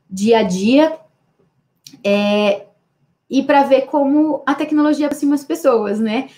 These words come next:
A Faíla, ela era uma enfermeira que eu admirava, a Renata Pietra era uma enfermeira que eu admirava, é,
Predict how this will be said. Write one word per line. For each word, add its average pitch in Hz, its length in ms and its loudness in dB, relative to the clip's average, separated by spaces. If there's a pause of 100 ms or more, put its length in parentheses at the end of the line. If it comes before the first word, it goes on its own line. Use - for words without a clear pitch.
(100)
A 240 160 -2
Faíla, 254 460 -2 (260)
ela 208 140 -4
era 233 100 0
uma 226 120 0
enfermeira 226 400 -4
que 220 100 -8
eu 214 40 -6
admirava, 226 680 -2
a 233 60 2
Renata 240 440 -4
Pietra 226 420 -2
era 220 100 -6
uma 220 100 -4
enfermeira 214 420 -8
que 208 120 -12
eu 196 40 -8
admirava, 220 800 -2 (540)
é, 208 720 0